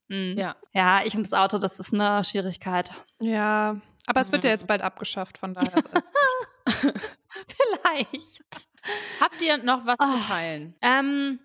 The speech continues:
Speaker 1: nein, ich wollte vielleicht noch mal sagen, wenn jetzt jemand gehört hat bis zu dem Punkt, würde ich mich total freuen, wenn ihr
Speaker 2: <laughs>
Speaker 1: vielleicht uns auch bei Instagram folgen würdet.
Speaker 2: Ja, das
Speaker 1: Weil
Speaker 2: stimmt.
Speaker 1: ich hab jetzt da auch wirklich gedacht, das ist da auch ein schöner Space und oft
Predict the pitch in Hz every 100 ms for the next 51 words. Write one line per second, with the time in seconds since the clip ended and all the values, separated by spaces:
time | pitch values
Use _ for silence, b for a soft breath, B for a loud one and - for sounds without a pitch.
0 | _ - 247 285 294 285 302 311 302 285
1 | 277 285 240 247 269 233 220 240 262 262
2 | - 220 247 247 240 247 254 254 233 -
3 | 226 226 233 196 - 220 - 247 - 226
4 | 233 240 220 226 233 233 233 254 214 226
5 | 220 - 220 220 208 208 - 175 185 196
6 | 180 190 175 180 180 185 190 277 B B
7 | 247 226 233 226 165 165 - - 262 269
8 | 277 269 277 - - 254 254 254 - 233
9 | 233 254 262 - 233 233 - - B B
10 | _ 208 - 277 - 247 - 240 - 294
11 | 269 254 - 208 175 180 - 190 - 247
12 | - -